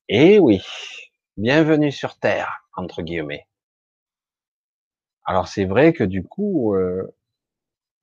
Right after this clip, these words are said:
ne pas baisser les bras, ça sous-entend que tu as, toi, quelque chose à faire. Toi, personnellement. Alors, peut-être que toi, tout seul, tu t'es investi d'une mission.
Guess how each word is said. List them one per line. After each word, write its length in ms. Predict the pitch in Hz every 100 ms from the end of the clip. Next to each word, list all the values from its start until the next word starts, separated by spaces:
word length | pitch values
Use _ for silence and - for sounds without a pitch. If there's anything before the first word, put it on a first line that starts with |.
| _ -
ne 120 | 107
pas 180 | 98 151
baisser 400 | 127 113 - 120
les 140 | 104
bras, 460 | 95 101 135 151 - _ _
ça 180 | - -
sous-entend 640 | 107 - 123 117 110 139 143
que 100 | 104
tu 200 | - 95
as, 60 |
toi, 340 | - 143 110 -
quelque 240 | - 85 92
chose 320 | - 95 90
à 40 | 90
faire. 260 | - - - _ _ _ _ _ _ _ _ _
Toi, 280 | - 92 78 _ _
personnellement. 760 | - 90 - 90 87 85 85 - _ _ _ -
Alors, 280 | 90 85 -
peut-être 480 | 147 147 123 113 -
que 80 | 95
toi, 300 | 92 156 147
tout 100 | 101
seul, 320 | - 110 139
tu 160 | - 110
t'es 160 | 107
investi 520 | 101 98 98 - -
d'une 180 | 135 113
mission. 460 | 107 95 - 87